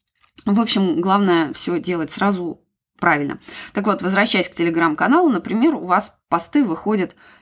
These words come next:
три раза в неделю, да, то есть, э, следующий вопрос, какой контент размещать? Контент на Pinterest, у меня тоже там свой подход к созданию контента, э, про контент тоже часто мы говорим в этом подкасте.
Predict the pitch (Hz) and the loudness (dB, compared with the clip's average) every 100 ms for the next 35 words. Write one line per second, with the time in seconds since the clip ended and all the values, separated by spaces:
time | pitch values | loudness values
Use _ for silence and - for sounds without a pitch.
0 | - 233 247 180 196 170 165 151 - - | 0 2 4 2 2 2 0 -2 -6 -2
1 | 220 - - - - - - 185 - - | -2 -2 -8 -12 -14 -10 -2 -2 0 -2
2 | - - 294 - 180 240 254 196 170 240 | -2 0 -2 0 0 0 0 -2 2 0
3 | 233 160 185 170 - - - _ - 339 | 0 -2 -2 -2 -4 -8 -14 _ -4 -2
4 | 330 254 185 - - 151 165 170 277 349 | 2 0 0 -6 -12 -10 -6 -2 2 2
5 | 359 160 160 - - - 156 185 196 202 | 2 -4 -4 -8 -14 -12 -4 -2 -2 -2
6 | 147 - - 147 - 175 - 147 - 147 | -4 -8 -10 -4 0 0 0 -4 -4 -10
7 | - 151 156 151 147 160 170 294 359 233 | -4 -4 0 0 0 0 2 2 2 -2
8 | - - - - - 151 147 147 - - | -4 -20 -20 -20 -10 -4 -2 -2 -4 -10
9 | _ 175 175 - 147 143 254 - 190 - | _ -6 -2 0 0 0 0 2 0 2
10 | 160 151 151 160 160 143 - 147 147 151 | 0 2 2 2 2 0 -2 -4 -6 -4
11 | 143 - 160 - 175 - - | -4 -4 -4 0 0 -2 -6